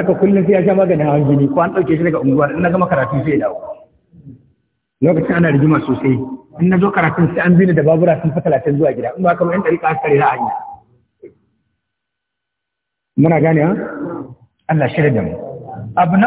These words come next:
uku, ar-raddu ala an-nasara fi i'tiqadihim fil Masih alayhi salam. A cikin wannan aya akwai raddi ga Nasarawa, a cikin i'tiqadin su ga Annabi Isa cewa Allah ne.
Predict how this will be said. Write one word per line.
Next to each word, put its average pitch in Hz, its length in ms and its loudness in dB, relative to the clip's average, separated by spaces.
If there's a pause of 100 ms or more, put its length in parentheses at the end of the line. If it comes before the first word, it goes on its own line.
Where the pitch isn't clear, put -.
uku, - 160 0
ar-raddu 208 540 2
ala 233 220 2
an-nasara 202 680 0
fi - 60 -6 (100)
i'tiqadihim 214 880 0
fil 190 120 0
Masih 214 380 0
alayhi 175 480 0
salam. 147 300 0 (1000)
A 160 100 0
cikin 214 160 2
wannan 214 240 4
aya 180 240 0
akwai 196 240 0
raddi 175 180 2
ga 139 80 0
Nasarawa, 147 500 2 (480)
a - 80 0
cikin 196 240 -4
i'tiqadin 208 800 0
su 214 360 0
ga 170 160 4
Annabi 160 480 0
Isa 175 240 -4
cewa 143 320 0
Allah 139 240 -2
ne. - 80 -16